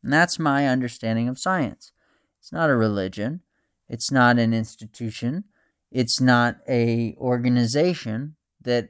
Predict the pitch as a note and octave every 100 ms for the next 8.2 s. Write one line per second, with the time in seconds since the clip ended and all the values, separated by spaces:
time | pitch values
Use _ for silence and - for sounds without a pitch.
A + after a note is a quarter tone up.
0 | _ - - C#3 C3 - C3+ B2 B2 -
1 | B2 A#2+ B2+ F#3 A3+ - - - _ _
2 | _ _ - - G#3 F3+ - F3+ C#3+ A2+
3 | - E3 A3 A3 - - C3 C3+ C3 B2+
4 | A#2+ A#2+ A#2 A#2 A2+ A2 A#2 D3 - D3
5 | - A2+ G#2+ A2 - G#2+ A2+ D#3 - C3
6 | B2+ C3+ E3 C3+ A#2+ A2+ - A2+ A2 G#2+
7 | G#2+ G#2+ G#2+ G#2 G#2+ G#2+ A2 G#2 G#2+ -
8 | B2+ C#3+